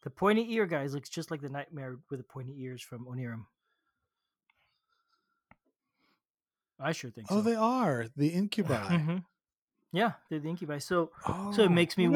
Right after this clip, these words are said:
Speaker 2: at that.
Speaker 1: wonder, I mean,
Speaker 2: Interesting.
Speaker 1: you know, <laughs>
Speaker 2: <laughs>
Speaker 1: right? It, it makes it interesting. Like, what's going on? Why are these now the good guys and not the bad guys? Kinda, I kinda wish I knew all the stories behind this.
Speaker 2: Uh, yeah,
Speaker 1: And, and,
Speaker 2: uh,
Speaker 1: and I
Speaker 2: I
Speaker 1: like that about it.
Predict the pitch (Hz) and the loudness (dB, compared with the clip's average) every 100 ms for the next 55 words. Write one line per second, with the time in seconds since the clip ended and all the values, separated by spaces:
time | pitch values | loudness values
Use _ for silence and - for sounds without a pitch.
0 | 226 208 175 147 139 147 120 151 143 147 | 8 8 6 4 2 2 0 -2 -4 0
1 | 190 - 220 - - - - - - - | 0 2 0 0 -4 -4 -8 -8 -20 -20
2 | _ 151 202 175 185 165 143 160 185 220 | _ 6 6 6 2 2 0 2 4 2
3 | 220 165 139 139 185 202 214 196 240 156 | 2 -4 -6 -2 -4 -2 0 0 0 0
4 | 135 170 170 175 165 160 143 185 170 143 | 0 0 0 -2 -2 -2 0 -2 0 -6
5 | 135 139 - 123 156 160 113 110 - - | -6 -10 -12 -12 -12 -12 -14 -14 -18 -20
6 | 220 165 _ _ - 170 190 127 - 156 | -20 -20 _ _ -4 -2 -2 -8 -8 -2
7 | 170 165 160 151 180 208 143 131 - 120 | 0 0 -2 0 2 4 2 -4 -12 -14
8 | 117 123 - 135 127 120 127 - _ _ | -14 -16 -12 -12 -12 -12 -16 -18 _ _
9 | _ _ _ _ _ _ _ _ _ - | _ _ _ _ _ _ _ _ _ -6
10 | 135 131 127 135 139 143 117 - 127 117 | -6 -4 -6 -6 -8 -10 -10 -6 -4 -4
11 | 123 160 139 123 135 131 | -4 -4 -6 -8 -8 -10